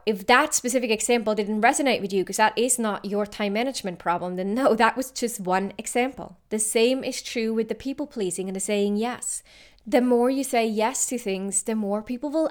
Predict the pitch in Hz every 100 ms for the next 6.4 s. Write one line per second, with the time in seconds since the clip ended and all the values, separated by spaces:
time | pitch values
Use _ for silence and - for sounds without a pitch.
0 | - 311 381 - - 269 208 240 - -
1 | 320 339 330 381 415 311 226 202 190 143
2 | 123 - 269 269 285 370 370 226 202 -
3 | 262 320 277 233 220 262 208 185 226 214
4 | 202 208 240 240 311 - - - - -
5 | - 214 208 226 262 285 226 202 190 -
6 | 170 156 151